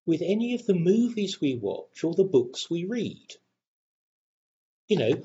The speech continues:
when it comes on the screen a long time ago in a galaxy far, far away, we're not setting aside, "Oh, this is two hours of lies and nonsense." We say, "Hey, great,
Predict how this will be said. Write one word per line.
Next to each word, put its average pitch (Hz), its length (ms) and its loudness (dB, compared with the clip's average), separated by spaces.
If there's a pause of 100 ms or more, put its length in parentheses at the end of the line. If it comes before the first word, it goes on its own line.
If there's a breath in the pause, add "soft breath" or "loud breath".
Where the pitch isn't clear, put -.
(120)
when 185 120 0
it 185 160 -2
comes 175 260 -2
on 160 120 0
the 135 80 -4
screen 117 560 -2 (140)
a 123 100 -2
long 113 300 -2
time 113 240 -6
ago 120 260 2
in 107 120 -2
a 101 60 -8
galaxy 113 520 -4
far, 117 300 -6
far 117 320 -4
away, 165 600 -4 (580)
we're 147 160 2
not 175 280 4 (400)
setting 147 300 0
aside, 131 300 0
"Oh, 160 180 10
this 113 140 -6
is - 200 -8 (380)
two 135 180 6
hours 117 260 6
of 123 120 0
lies 127 320 6
and 110 100 -6
nonsense." 175 520 -2
We 139 60 -6
say, 120 280 -8
"Hey, 190 320 2
great, - 340 0